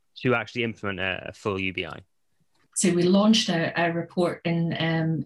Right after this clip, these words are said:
Speaker 2: June twenty twenty, uh, and it sets out some of the most detailed and comprehensive research into a citizens' basic income pilot available, um, anywhere in, in the U K. Alongside that, we commissioned,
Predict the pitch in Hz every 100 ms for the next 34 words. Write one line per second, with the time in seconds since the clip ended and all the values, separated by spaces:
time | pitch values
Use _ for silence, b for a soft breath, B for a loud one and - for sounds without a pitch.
0 | 165 180 175 170 165 160 - - 175 185
1 | 190 156 147 151 156 156 - 170 160 -
2 | 190 - 170 156 143 - 180 160 160 165
3 | - 165 - 170 165 165 - 160 - 160
4 | 165 - 170 - 156 - - 165 165 165
5 | 156 156 160 156 156 - - 156 - 160
6 | 143 160 - 165 160 160 139 160 160 -
7 | 147 165 156 160 151 B B B B B
8 | - 175 156 - 180 170 156 151 156 -
9 | - 160 156 151 151 - 202 190 143 139
10 | - - 165 175 170 - 180 175 170 160
11 | - 147 - 160 - 160 151 147